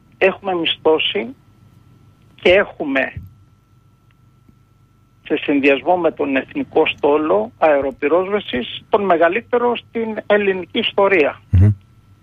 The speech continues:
Speaker 1: Εβδομήντα δύο πτυτικά μέσα. Μισθώσαμε φέτος για αεροπυρόσβεση τριάντα ένα
Speaker 2: Μμμ.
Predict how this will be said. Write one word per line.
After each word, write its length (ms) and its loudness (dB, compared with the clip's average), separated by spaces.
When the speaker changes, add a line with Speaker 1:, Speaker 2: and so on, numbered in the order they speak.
Speaker 1:
Εβδομήντα 760 0
δύο 480 0
πτυτικά 680 -4
μέσα. 440 -4
Μισθώσαμε 680 0
φέτος 840 -2
για 260 0
αεροπυρόσβεση 1200 -2
τριάντα 440 4
ένα 420 -2
Speaker 2:
Μμμ. 200 4